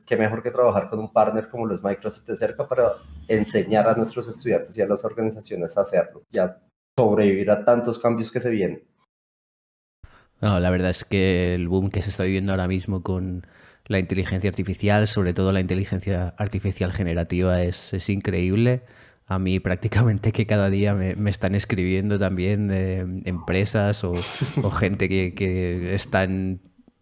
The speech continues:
Speaker 2: mirando cómo pueden integrar eso y a ver si les puedo echar una mano.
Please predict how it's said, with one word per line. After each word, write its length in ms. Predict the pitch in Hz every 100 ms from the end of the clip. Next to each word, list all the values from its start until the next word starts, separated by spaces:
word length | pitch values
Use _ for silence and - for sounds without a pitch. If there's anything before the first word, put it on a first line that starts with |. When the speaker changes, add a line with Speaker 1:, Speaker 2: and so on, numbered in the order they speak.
| -
Speaker 2:
mirando 520 | 117 110 107 110 104
cómo 220 | 104 104
pueden 280 | 101 104 101
integrar 360 | 101 98 92
eso 240 | 95 113 117
y 40 |
a 60 | 98
ver 100 | 90
si 280 | - 95 90
les 160 | 92
puedo 120 | -
echar 180 | 95 107
una 120 | 92
mano. 340 | 87 87 101